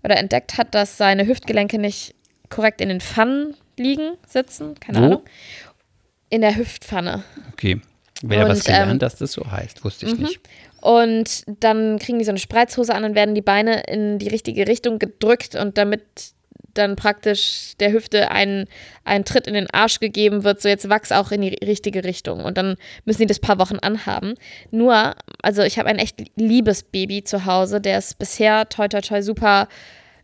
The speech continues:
Speaker 1: super friedlich und kompromissbereit und einfach ein nettes Ding. Und weint recht wenig.
Speaker 2: Nettes
Speaker 1: Und heute,
Speaker 2: Ding.
Speaker 1: und heute hat er nur geschrien in dieser Spreizhose, weil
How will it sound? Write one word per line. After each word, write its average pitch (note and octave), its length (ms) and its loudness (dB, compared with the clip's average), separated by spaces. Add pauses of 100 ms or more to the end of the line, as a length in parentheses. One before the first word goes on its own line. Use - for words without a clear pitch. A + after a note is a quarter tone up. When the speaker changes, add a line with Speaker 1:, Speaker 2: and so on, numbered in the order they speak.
(160)
Speaker 1:
super A3+ 380 -2
friedlich A3+ 720 0
und - 160 -8
kompromissbereit A3+ 880 0
und - 80 -4
einfach A3 200 -6
ein G#3+ 220 -6 (120)
nettes A3 420 -2
Ding. G3 260 -2 (1300)
Und A3+ 200 -4
weint G#3 300 0
recht A#3 240 0
wenig. D3 440 2
Speaker 2:
Nettes - 160 -4
Speaker 1:
Und G#3+ 160 -4
heute, A#3 180 4
Speaker 2:
Ding. C4+ 220 4 (460)
Speaker 1:
und A3 60 -2
heute B3 180 4
hat B3 80 -4
er B3 80 0
nur C4 300 4
geschrien G#3+ 600 -4
in G#3 140 -4
dieser F#3+ 400 0
Spreizhose, G3+ 760 0
weil G3 200 4